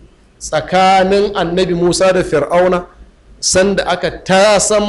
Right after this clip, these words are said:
ma annabi Musa, tawagan Fir'auna suka biyo shi du da shi da jama'an shi. Ashabu Musa suka ce, "Inna lamudrakun,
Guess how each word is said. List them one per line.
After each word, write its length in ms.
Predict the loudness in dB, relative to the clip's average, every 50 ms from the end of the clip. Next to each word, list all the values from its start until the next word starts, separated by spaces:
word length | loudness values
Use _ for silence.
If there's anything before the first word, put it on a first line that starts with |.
| -2 -2
ma 80 | -2 -2 -2
annabi 440 | -2 -2 -2 0 0 0 0 0 -2
Musa, 680 | -2 0 0 0 0 0 0 0 0 0 0 -2 -4 -8 -16 -20 -20 _ _ _ _ _ -20 -20 _ -4
tawagan 420 | 0 2 2 2 2 2 0 0
Fir'auna 580 | 0 0 0 0 0 2 2 2 2 2 2 0
suka 280 | 0 -2 -2 -2 -2 -2
biyo 260 | 0 2 2 2 2
shi 240 | 2 0 -4 -4 -2
du 800 | -2 -2 0 0 0 0 0 0 0 0 -2 -2 -4 -6 -8 -12 -16 _ _ _ _ -12 -8
da 80 | -6
shi 160 | -4 -2 -2 0
da 80 | 0
jama'an 420 | 0 0 0 0 0 -2 -2 -2 -2
shi. 180 | -4 -8 -12 -16 -20 -20 -20 _ -20 -20 -20 _ _ _ -20 -20 -20 -20 _ _ _ -16 -8 -2
Ashabu 520 | -2 0 0 0 0 0 0 0 2 0
Musa 340 | 0 0 0 0 2 2 2 0
suka 220 | 0 -2 -4 -4
ce, 140 | -4 -4 -6
"Inna 580 | -4 -4 -4 -2 -2 -2 -2 -2 0 0 0
lamudrakun, 960 | 0 0 0 0 -2 -2 -2 0 0 0 0 -2 -2 -2 -4 -4 -4 -6 -12